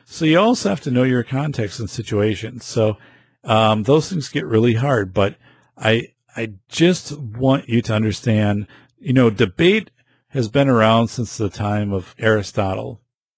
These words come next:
And, and debate is not argument. Let's not, let's not conflate, confuse those terms. Um, debate is understanding,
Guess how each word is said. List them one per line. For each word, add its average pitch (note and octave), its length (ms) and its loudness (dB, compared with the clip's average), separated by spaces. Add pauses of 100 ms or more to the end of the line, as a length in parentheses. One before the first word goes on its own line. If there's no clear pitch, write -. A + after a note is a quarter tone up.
(540)
And, A2 380 0
and A2 180 -2
debate D#3 540 2
is A2 680 2 (440)
not B2+ 340 -2
argument. A2+ 540 0 (400)
Let's A#2 260 0
not, E3 200 -2 (120)
let's A#2+ 260 -2
not C#3 200 -2
conflate, A2+ 440 0
confuse C3 380 0
those G#2 220 0
terms. F#2+ 420 -4 (520)
Um, G2+ 580 2 (280)
debate B2 640 0
is A#2 380 2
understanding, A2+ 1300 0